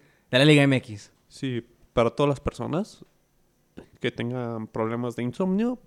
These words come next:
Speaker 2: pónganse a ver la repetición de América Cruz Azul.
Speaker 1: Pensé que ibas a decir otro partido, pero, pues,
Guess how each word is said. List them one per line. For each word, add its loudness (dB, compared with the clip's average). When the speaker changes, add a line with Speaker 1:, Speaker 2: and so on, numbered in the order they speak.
Speaker 2:
pónganse 0
a 0
ver 0
la 0
repetición -2
de 2
América 2
Cruz -14
Azul. -10
Speaker 1:
Pensé -6
que -6
ibas -4
a -2
decir -4
otro -8
partido, -6
pero, -8
pues, -16